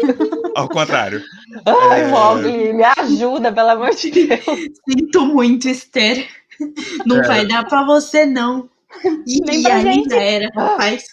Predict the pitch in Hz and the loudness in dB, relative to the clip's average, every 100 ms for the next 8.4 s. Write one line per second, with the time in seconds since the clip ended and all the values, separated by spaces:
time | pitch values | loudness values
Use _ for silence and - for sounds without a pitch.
0 | - 285 294 262 254 320 302 294 254 262 | -6 -4 -2 0 0 0 -2 0 0 0
1 | 277 269 277 247 247 - 262 285 254 262 | -2 -4 0 0 0 -2 0 0 -4 -2
2 | 294 226 254 302 302 359 - 269 240 247 | -2 0 0 -4 -6 -10 -10 -4 -4 -4
3 | 220 226 208 196 190 196 196 208 240 208 | -6 -6 -4 -4 -4 -6 -6 -4 -4 -4
4 | 220 _ - 240 - - 135 120 117 113 | -6 _ -20 -18 -16 -6 -4 -4 -2 -4
5 | 107 117 110 - - - - 220 127 113 | -4 -10 -10 -12 -12 -10 -10 -6 -6 -6
6 | 110 101 - 120 151 143 135 175 170 131 | -6 -6 -6 -8 -4 -4 -4 -2 0 -2
7 | 110 110 104 120 135 120 110 110 107 113 | -2 -8 -8 -2 -2 -2 -4 -8 -8 -6
8 | 131 123 110 | -4 -4 -6